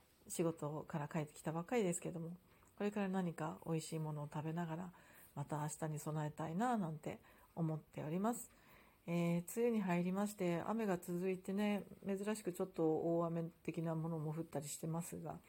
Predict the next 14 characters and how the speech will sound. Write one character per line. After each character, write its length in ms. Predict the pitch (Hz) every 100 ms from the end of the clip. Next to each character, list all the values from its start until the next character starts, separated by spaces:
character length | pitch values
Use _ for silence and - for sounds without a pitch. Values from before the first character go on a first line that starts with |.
| - - - - -
え 260 | 147 151 151
ー、 20 |
皆 180 | 165 165
さ 120 | 160
ん、 140 | 151 156 - - - - -
え 360 | 151 151 147 147
ー、 40 |
体 320 | 165 151 147 147
を 140 | 165 - - - -
大 160 | - 165
事 140 | 151 151
に 240 | 151 165 - - - - - -
し 100 | -
て、 280 | 175 165